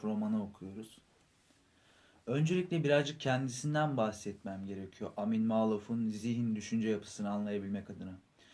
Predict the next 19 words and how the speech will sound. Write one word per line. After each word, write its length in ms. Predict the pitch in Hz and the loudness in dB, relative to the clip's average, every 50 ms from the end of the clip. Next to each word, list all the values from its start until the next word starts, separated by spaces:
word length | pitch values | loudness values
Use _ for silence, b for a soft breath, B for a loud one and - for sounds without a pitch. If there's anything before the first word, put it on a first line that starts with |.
| B B B | B B B
Kendisi 480 | B - 127 131 139 147 147 - - 156 | B -2 0 0 0 0 -2 -2 0 2
bin 160 | 156 156 156 | 4 6 6
dokuz 260 | 151 151 151 - 165 | 4 4 0 0 0
yüz 160 | 160 147 - - | 0 0 -2 -6
kırk 240 | - - 131 - | -8 -8 -6 -4
dokuz 380 | - 143 139 - - 165 143 123 | -4 -4 -4 -4 -4 -4 -2 -2
yılında 380 | 120 113 113 117 123 135 131 135 | 0 -2 -2 -2 -2 -2 2 4
Beyrut 440 | 143 143 139 127 113 117 - - | 6 6 6 6 4 0 -4 -10
doğumlu 460 | 90 92 90 85 85 90 90 92 - - - _ _ _ _ _ b b b b b b b b b b - | -8 -8 -8 -8 -8 -10 -10 -10 -12 -14 -16 _ _ _ _ _ b b b b b b b b b b -4
ve 220 | 113 117 113 - - - b b b b b b b b b b b - | -2 -2 -2 -2 -6 -12 b b b b b b b b b b b -4
annesi 680 | 113 117 123 135 143 147 139 131 - - 139 117 - | -2 0 0 0 0 0 -2 -2 -2 -2 -4 -4 -4
Türk 300 | - - - 160 160 - | -6 -2 -2 0 0 0
kökenli 540 | - 160 143 - - 147 139 139 139 139 139 | 0 0 0 0 2 0 2 2 2 2 0
Mısırlı, 760 | 135 139 147 151 - - - 160 160 160 160 165 175 190 220 220 - _ _ _ _ _ b b b b b b b | 0 0 -2 -4 -4 -2 0 2 2 2 2 0 0 -2 -2 -4 -10 _ _ _ _ _ b b b b b b b
babası 400 | 143 143 143 151 156 156 - - | 2 4 6 6 4 4 2 0
da 120 | 190 190 | 0 2
Katolik 560 | - 156 151 - 151 156 156 160 160 - - | 2 2 4 6 6 8 8 6 6 2 -2
bir 100 | 120 107 | -2 -2
insan. 420 | 92 90 82 - - - 90 90 | -2 -4 -6 -10 -12 -12 -12 -12